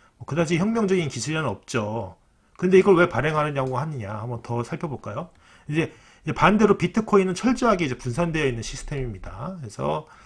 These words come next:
비트코인은 분산 원장이라는 기술을 사용한다는데, 이 분산 원장이 아마도 흩어져 있는 장부들이죠. 예, 그거를 이제 암호화해서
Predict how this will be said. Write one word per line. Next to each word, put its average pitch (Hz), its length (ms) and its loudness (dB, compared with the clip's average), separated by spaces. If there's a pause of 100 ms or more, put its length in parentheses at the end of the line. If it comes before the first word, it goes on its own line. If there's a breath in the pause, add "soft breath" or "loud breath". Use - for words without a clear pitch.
(160 loud breath)
비트코인은 170 680 -2
분산 143 380 -2
원장이라는 143 720 0
기술을 120 320 -6
사용한다는데, 117 880 -6
이 110 100 -8
분산 135 260 -6
원장이 123 640 -8
아마도 127 260 -6
흩어져 220 440 0
있는 135 360 -4
장부들이죠. 139 760 -4 (140)
예, 95 40 -14
그거를 143 520 -6 (140)
이제 107 140 -6
암호화해서 120 960 -4